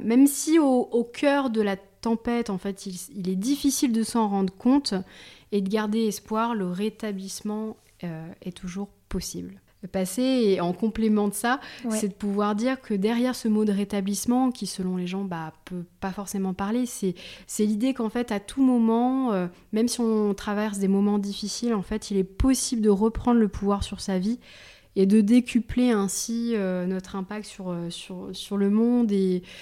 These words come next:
Speaker 1: et puis tout simplement être épanoui soi, euh, que ce soit dans sa vie personnelle ou, ou professionnelle.
Speaker 2: Mm. Ce podcast, il a aussi vocation à, à inspirer des gens et qui seraient, euh, soit concernés, soit, euh,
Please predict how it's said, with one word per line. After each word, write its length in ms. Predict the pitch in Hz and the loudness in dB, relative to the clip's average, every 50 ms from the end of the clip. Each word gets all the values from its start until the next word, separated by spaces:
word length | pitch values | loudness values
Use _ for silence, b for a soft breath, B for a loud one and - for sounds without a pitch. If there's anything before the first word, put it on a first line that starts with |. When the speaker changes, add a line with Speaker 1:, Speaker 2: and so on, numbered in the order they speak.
| B B B B | B B B B
Speaker 1:
et 100 | - 190 | -8 -8
puis 380 | 180 175 - - - 226 226 214 | -8 -8 -12 -12 -8 -8 -8 -8
tout 100 | - - | -8 -8
simplement 560 | - 214 185 180 - 202 196 202 214 214 214 | -6 -6 -6 -4 -4 -4 -2 -2 -2 -2 -2
être 180 | 202 185 185 - - | -2 -4 -6 -6 -4
épanoui 520 | 208 202 196 196 185 190 190 196 202 202 | -4 -4 -2 -2 -2 0 0 0 0 -2
soi, 540 | 196 - - - - 208 208 220 220 220 214 202 | -2 -4 -8 -4 -2 0 2 2 2 2 0 0
euh, 200 | 185 180 175 170 170 175 180 175 | 0 0 0 -2 -4 -6 -10 -12
que 80 | - - | -12 -14
ce 140 | - - 185 | -12 -12 -6
soit 140 | - 208 190 | -4 -2 -2
dans 120 | 190 180 | -2 -2
sa 140 | - - 185 | -2 -2 -4
vie 140 | 180 180 180 | -4 -4 -4
personnelle 580 | - 190 175 - - 185 180 190 202 208 202 | -4 -4 -4 -4 -4 -2 -2 0 0 0 2
ou, 280 | 190 180 175 170 170 175 185 | 2 0 0 0 0 -2 -4
ou 60 | 185 | -6
professionnelle. 580 | - - 180 175 - 180 - - 175 170 170 180 - | -6 -6 -8 -6 -6 -8 -8 -6 -8 -8 -10 -10 -10
Speaker 2:
Mm. 160 | 240 220 208 202 202 - | -8 -8 -8 -10 -10 -8
Ce 100 | - - | -8 -4
podcast, 540 | - 247 240 240 240 - 285 294 285 294 - | 2 2 2 2 4 2 2 2 2 0 -2
il 120 | 269 226 220 | 0 2 4
a 80 | 202 | 2
aussi 240 | 208 214 - - 247 | 2 0 -2 -2 0
vocation 760 | 226 226 233 220 247 226 220 220 - - - 254 254 254 254 | 2 2 2 4 4 2 2 2 0 0 2 2 4 4 4
à, 580 | 240 220 202 202 196 196 196 190 190 190 190 - | 4 4 4 2 2 0 0 0 -2 -2 -2 -2
à 60 | - | 0
inspirer 600 | 208 208 208 208 - - - 220 202 214 214 220 208 | 0 0 0 0 -2 -2 -4 -2 -2 0 0 0 0
des 180 | 190 208 202 | 0 0 0
gens 400 | 196 202 214 233 240 240 233 233 | 2 2 4 4 4 6 4 4
et 300 | 233 226 220 202 190 185 185 | 4 2 2 0 -2 -4 -6
qui 120 | - - - | -10 -14 -14
seraient, 480 | - - - 214 208 202 202 196 190 | -10 -6 -4 -2 0 0 0 0 -2
euh, 40 | 185 | -2
soit 220 | - - - 220 | -4 -2 -2 -4
concernés, 640 | 214 - 214 202 - 226 214 208 220 226 233 240 240 | -2 -2 -4 0 0 2 2 4 6 6 6 6 6
soit, 440 | 233 - - 226 214 214 214 214 208 | 4 2 0 0 2 2 2 2 2
euh, 400 | 196 196 190 190 190 190 190 190 | 2 2 0 0 0 -2 -2 -4